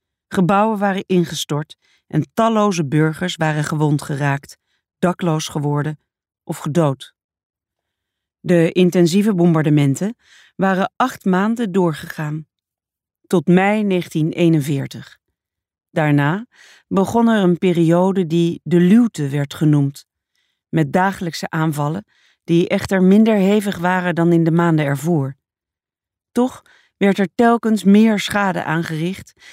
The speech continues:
en vielen er al maar meer doden. In de afgelopen twee jaar hadden de Londenaren hun best gedaan eraan te wennen.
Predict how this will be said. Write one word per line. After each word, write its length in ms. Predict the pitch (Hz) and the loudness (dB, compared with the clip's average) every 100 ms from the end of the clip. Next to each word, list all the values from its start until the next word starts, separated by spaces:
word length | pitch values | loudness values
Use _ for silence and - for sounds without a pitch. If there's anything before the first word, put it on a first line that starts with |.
| - | -10
en 140 | - 170 | -2 2
vielen 260 | 196 196 | 4 4
er 300 | 180 165 175 - | 2 0 -2 0
al 220 | 226 226 | 0 2
maar 280 | 202 180 175 | 0 0 0
meer 280 | 165 170 151 | 0 0 0
doden. 420 | 180 160 139 131 _ _ _ _ _ _ _ _ _ | -2 -2 -4 -10 _ _ _ _ _ _ _ _ _
In 120 | 170 | 0
de 80 | 156 | 0
afgelopen 500 | 156 - 165 156 151 | 0 -2 -2 -2 -4
twee 280 | - 170 156 | -4 0 2
jaar 340 | 147 151 220 - _ _ | 0 -2 -6 -14 _ _
hadden 300 | - 196 196 | -2 2 2
de 80 | 190 | 2
Londenaren 720 | 185 214 214 196 185 190 185 | 4 2 2 2 0 0 2
hun 160 | 175 | 2
best 260 | 170 196 - | 2 0 -2
gedaan 320 | 165 156 170 | -4 -2 -2
eraan 220 | 196 156 | 0 -2
te 140 | 151 156 | -2 -2
wennen. 320 | 185 175 151 | 0 0 -2